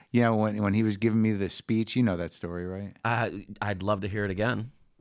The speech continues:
Speaker 1: You
Speaker 2: And
Speaker 1: do?
Speaker 2: so would my listeners.
Speaker 1: Oh, really? Do you
Speaker 2: Yeah.
Speaker 1: have listeners?
Speaker 2: Uh, I was one person's most listened to podcast of their year, so that's pretty cool.
Speaker 1: One guy.
Speaker 2: Yeah.
Speaker 1: So for
Speaker 2: Shout
Speaker 1: that
Speaker 2: out
Speaker 1: guy.
Speaker 2: Big Bad Brad, yeah.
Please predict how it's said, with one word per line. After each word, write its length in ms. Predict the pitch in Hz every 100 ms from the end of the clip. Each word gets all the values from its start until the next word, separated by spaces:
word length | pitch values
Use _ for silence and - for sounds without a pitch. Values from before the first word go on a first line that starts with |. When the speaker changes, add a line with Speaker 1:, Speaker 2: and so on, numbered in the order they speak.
| _
Speaker 1:
You 140 | - 104
Speaker 2:
And 140 | 95
Speaker 1:
do? 60 | 117
Speaker 2:
so 140 | 113
would 140 | 104 95
my 100 | 90
listeners. 540 | 101 - 104 - - _ -
Speaker 1:
Oh, 100 | 117
really? 320 | 107 98 107
Do 100 | 113
you 80 | 104
Speaker 2:
Yeah. 60 | 120
Speaker 1:
have 100 | 113
listeners? 500 | 123 123 139 139 - _ _ _ -
Speaker 2:
Uh, 220 | 123 120 -
I 140 | 113
was 180 | 139 110
one 200 | 113 147
person's 400 | 147 147 131 117
most 280 | 101 117 -
listened 280 | 113 - 123
to 120 | 127
podcast 540 | - 123 123 131 131 123
of 60 |
their 100 | 123
year, 380 | 127 135 175 -
so 120 | -
that's 200 | 95 143
pretty 220 | - 104 -
cool. 340 | 82 87 - _
Speaker 1:
One 240 | 110 101 101
guy. 300 | 101 92 87
Speaker 2:
Yeah. 320 | 98 101 95 - - -
Speaker 1:
So 160 | - 127
for 80 | 110
Speaker 2:
Shout 80 | 110
Speaker 1:
that 100 | 127
Speaker 2:
out 100 | -
Speaker 1:
guy. 180 | 107 95
Speaker 2:
Big 140 | 120
Bad 240 | 110 117 104
Brad, 400 | 113 117 101 110
yeah. 240 | 113 104